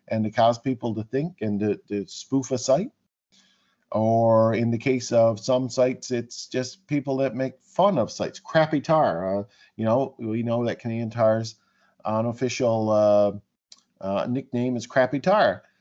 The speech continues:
Well, in fact, Canadian Tire went and bought the rights to crappy tar dot com so that nobody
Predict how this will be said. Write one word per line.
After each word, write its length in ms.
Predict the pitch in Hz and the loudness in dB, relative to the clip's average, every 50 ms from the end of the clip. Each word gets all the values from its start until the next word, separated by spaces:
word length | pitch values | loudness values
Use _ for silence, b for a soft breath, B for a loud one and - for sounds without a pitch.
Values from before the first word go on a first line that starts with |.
| b _ | b _
Well, 160 | - 120 127 131 | -6 -4 -2 -2
in 60 | 127 | 2
fact, 280 | 175 180 190 185 - | 2 2 2 0 -2
Canadian 360 | - - 165 185 214 226 214 185 | -6 -4 -2 -2 -2 -4 -4 -4
Tire 380 | 170 180 180 180 175 160 - | -2 -2 0 0 0 -2 -4
went 280 | - 147 151 156 156 151 - | -4 -6 -6 -6 -6 -6 -8
and 360 | - 143 143 143 143 127 117 | -8 -6 -6 -6 -6 -10 -2
bought 460 | - 147 147 - 165 160 - - - | 0 0 0 2 0 -4 -4 -6 -6
the 80 | - 175 | -4 -2
rights 440 | 165 170 165 139 120 - - - - | 0 2 2 0 0 -2 -8 -12 -12
to 100 | - 120 | -12 -12
crappy 340 | - - 147 135 135 - 135 | -6 -2 0 0 0 -2 -2
tar 300 | - 147 123 123 123 120 | 0 0 2 2 2 0
dot 200 | 113 110 - - | -2 -2 -4 -6
com 320 | - 131 110 90 71 - - _ | -6 -6 -6 -6 -8 -10 -14 _
so 180 | _ - - 107 | _ -6 -4 -2
that 180 | 104 104 - 104 | 0 0 0 -2
nobody 680 | 107 107 113 120 131 127 123 123 120 117 113 113 113 | -2 0 2 2 2 2 2 0 0 0 -2 -4 -6